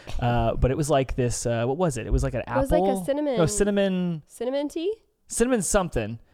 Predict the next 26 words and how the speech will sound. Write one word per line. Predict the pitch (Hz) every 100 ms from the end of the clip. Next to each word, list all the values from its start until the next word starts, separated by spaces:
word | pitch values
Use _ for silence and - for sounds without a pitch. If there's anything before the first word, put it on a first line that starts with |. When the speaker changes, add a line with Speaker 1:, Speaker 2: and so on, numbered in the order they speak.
| _ _
Speaker 1:
But | -
it | 285
was | 170
really | 143 165 190 214
Speaker 2:
Yeah, | 339
I | 381
Speaker 1:
good. | 214
Speaker 2:
had | 269
a | 269
sip. | - 254 277
Speaker 1:
So | - - 240 226 -
I | 190
was | 226 220
like, | 226 220
Speaker 2:
It |
was | 220
Speaker 1:
"Okay, | - 339 403
Speaker 2:
so | 175 - 226 226
good. | - 123 120
Speaker 1:
maybe | 123 139
I | 160
am | 214 349
a |
hot | 180 143
tea | - 160
guy." | -